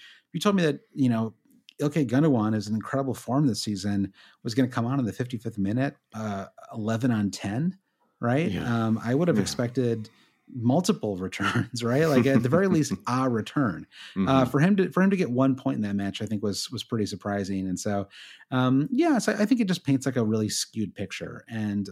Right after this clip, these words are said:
Speaker 1: I, I, yeah, I think that, uh, especially Diaz, I mean, yeah, Diaz now, I just feel like I, I, I wouldn't be surprised to be started every Premier League game the rest of the season.
Speaker 2: Yeah, definitely. Okay, so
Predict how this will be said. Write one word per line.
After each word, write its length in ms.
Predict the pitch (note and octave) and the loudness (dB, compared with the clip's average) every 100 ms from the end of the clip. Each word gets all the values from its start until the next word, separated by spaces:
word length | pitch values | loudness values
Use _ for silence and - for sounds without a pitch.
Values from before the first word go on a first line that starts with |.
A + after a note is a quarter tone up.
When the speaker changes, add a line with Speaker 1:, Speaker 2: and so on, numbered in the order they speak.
| G#2 | -6
Speaker 1:
I, 140 | A2 | -6
I, 140 | F#2 | -6
yeah, 260 | B2 C3 B2 | -6 -4 -2
I 80 | A#2+ | 0
think 180 | D3 B2+ | -2 -2
that, 200 | A2 G#2+ - - - | -2 -4 -18 -20 -18
uh, 60 | B2+ | -12
especially 460 | C#3+ - G#3+ - A2+ | -6 0 0 2 0
Diaz, 360 | A2 G#2+ F2 G#2 | 0 -2 -2 -2
I 20 | |
mean, 140 | G2+ | -2
yeah, 160 | A2+ F#2 | 0 -2
Diaz 340 | A2+ F3 C3+ | 0 2 2
now, 220 | A#2+ G2 G2 | 0 -2 -6
I 60 | |
just 160 | G2+ - | -10 -8
feel 140 | G#2 | -8
like 180 | F2+ F2+ - - F2+ - | -8 -10 -14 -20 -20 -12
I, 60 | A2+ | -12
I, 60 | - | -2
I 40 | D3+ | 2
wouldn't 200 | F3 C3+ | 4 4
be 40 | |
surprised 200 | B2+ A#2+ | 2 0
to 60 | A#2 | -2
be 40 | |
started 300 | G2 G#2 G2+ | -2 -4 -4
every 180 | G2+ G2 | -6 -8
Premier 260 | - G2+ F#2 | -6 -4 -4
League 120 | F#2 | -6
game 220 | F#2+ F2+ | -4 -4
the 60 | F2 | -6
rest 140 | F2+ | -10
of 20 | |
the 60 | - | -14
season. 260 | - F#2+ - _ _ _ - _ | -16 -18 -20 _ _ _ -20 _
Speaker 2:
Yeah, 180 | - D2+ | -6 -6
definitely. 500 | D2 D#2 - D#2 D2+ | -2 -4 -2 -6 -4
Okay, 340 | D2+ - E2+ | -4 -2 -2
so 380 | D#2 - G#2+ G2+ | 0 2 2 2